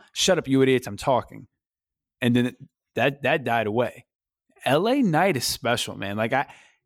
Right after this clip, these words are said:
he can talk with the best of them. And I think this is showing everybody that, and he's probably gonna get more over from this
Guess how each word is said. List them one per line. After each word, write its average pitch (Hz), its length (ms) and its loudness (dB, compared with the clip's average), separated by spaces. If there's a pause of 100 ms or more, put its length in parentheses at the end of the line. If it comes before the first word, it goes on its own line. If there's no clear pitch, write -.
(140)
he 190 200 2
can 240 160 2
talk - 580 -2
with 131 300 -2
the 135 80 -2
best 117 400 -2
of 113 80 -2
them. 104 220 -4
And 110 120 -2
I 131 140 0
think 151 320 -2 (600)
this 143 300 0
is 202 120 2
showing 147 440 2
everybody 110 520 0
that, 127 180 4
and 120 100 -2
he's 170 280 0
probably 170 720 -2
gonna 123 220 2
get 135 440 0 (260)
more 127 520 2
over 123 320 2
from 127 400 -2
this 98 400 -4